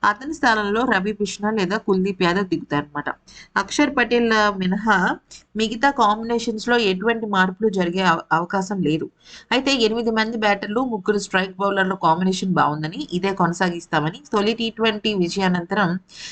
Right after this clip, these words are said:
ఆ, సూర్యకుమార్ యాదవ్ స్పష్టం చేశాడు కాబట్టి ఇదే జరుగుతుంది. దాంతో శ్రేయస్ అయ్యర్, హర్షిత్ రాణాలకు మరొకసారి నిరాశ ఎదురవుతుంది.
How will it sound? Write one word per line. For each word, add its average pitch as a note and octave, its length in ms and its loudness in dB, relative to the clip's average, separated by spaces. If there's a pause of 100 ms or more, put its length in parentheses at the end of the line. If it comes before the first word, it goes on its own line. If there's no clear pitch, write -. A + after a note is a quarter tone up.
(160)
ఆ, A3 120 4
సూర్యకుమార్ A3+ 540 -2
యాదవ్ G3 240 2
స్పష్టం F#3 440 0
చేశాడు F#3 320 0
కాబట్టి F3 680 2 (340)
ఇదే A#3 200 2
జరుగుతుంది. D3 500 -2 (260)
దాంతో G#3 420 2
శ్రేయస్ G3+ 460 2
అయ్యర్, A3+ 240 2
హర్షిత్ F#3+ 360 -2
రాణాలకు F#3 420 0
మరొకసారి F3 500 2
నిరాశ D#3+ 340 0
ఎదురవుతుంది. C3+ 600 -6